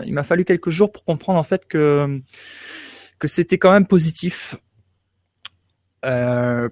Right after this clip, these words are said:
parce qu'en fait, euh, je pense qu'à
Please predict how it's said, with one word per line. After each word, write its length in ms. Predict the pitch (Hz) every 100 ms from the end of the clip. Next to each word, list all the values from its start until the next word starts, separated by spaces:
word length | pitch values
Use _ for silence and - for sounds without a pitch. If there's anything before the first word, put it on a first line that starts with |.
| -
parce 280 | 139 -
qu'en 160 | - 165
fait, 320 | - 202 -
euh, 260 | 160 147 135 131 _ _ _ _ _ _ _ _ _ _ _ _
je 120 | -
pense 260 | - 190 -
qu'à 640 | 151 131 127 127 123 123